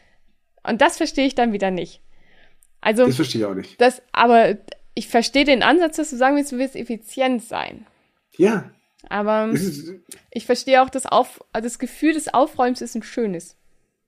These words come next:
Speaker 2: Wir könnten drüber reden, wenn mein Müsli draußen stehen wird, wenn ich einmal die Woche Müsli esse. Aber
Speaker 1: Ja. Aber ich hab
Speaker 2: das
Speaker 1: zum
Speaker 2: steht da
Speaker 1: Beispiel,
Speaker 2: drin.
Speaker 1: ich, aber ich mach mir zum Beispiel auch, wenn ich jetzt im Homeoffice bin,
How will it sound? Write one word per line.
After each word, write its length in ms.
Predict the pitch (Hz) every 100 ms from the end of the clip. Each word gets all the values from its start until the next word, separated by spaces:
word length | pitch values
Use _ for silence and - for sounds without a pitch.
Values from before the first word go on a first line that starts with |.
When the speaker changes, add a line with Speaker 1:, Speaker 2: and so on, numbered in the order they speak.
| -
Speaker 2:
Wir 120 | 160
könnten 220 | 202 208
drüber 240 | 160 156
reden, 220 | 131 180 143
wenn 100 | 135
mein 180 | 131 135
Müsli 260 | 190 139
draußen 280 | 123 123 127
stehen 240 | - 127
wird, 240 | 127 151 123
wenn 100 | 123
ich 140 | 120
einmal 220 | 156 151
die 120 | 131 123
Woche 160 | 127
Müsli 360 | 127 185 - -
esse. 260 | - - _ _ _ _ _ _ _ _ _ _ _ _ _
Aber 300 | - 202 202
Speaker 1:
Ja. 420 | 214 - 214 226 269 311 _ _ _ _ _ _ _ _ _ - -
Aber 200 | - 233
ich 100 | 277
hab 100 | 349
Speaker 2:
das 80 | 339
Speaker 1:
zum 80 | 285
Speaker 2:
steht 160 | 254 277
da 40 |
Speaker 1:
Beispiel, 200 | - 160
Speaker 2:
drin. 100 | 110
Speaker 1:
ich, 60 | -
aber 140 | 240
ich 80 | 262
mach 140 | 269 294
mir 120 | 294
zum 120 | 269
Beispiel 260 | 247 262 233
auch, 280 | 226 359
wenn 120 | 220 214
ich 80 |
jetzt 160 | 220 196
im 120 | 196
Homeoffice 400 | 226 247 190 190
bin, 280 | - 185 285